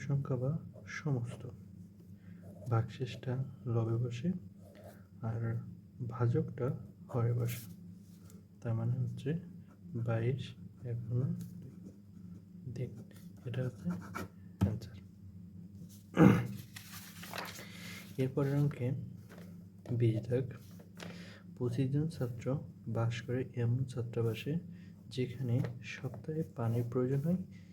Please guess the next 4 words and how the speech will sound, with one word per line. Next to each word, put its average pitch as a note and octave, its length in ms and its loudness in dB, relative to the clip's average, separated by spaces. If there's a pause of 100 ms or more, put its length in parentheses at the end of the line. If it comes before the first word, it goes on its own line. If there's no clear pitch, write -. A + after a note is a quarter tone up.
(180)
ছয়শো A#2+ 340 2 (180)
পঁচিশ A#2+ 360 2 (120)
গ্যালন। - 260 -2 (1300)
সপ্তাহে C#3 540 2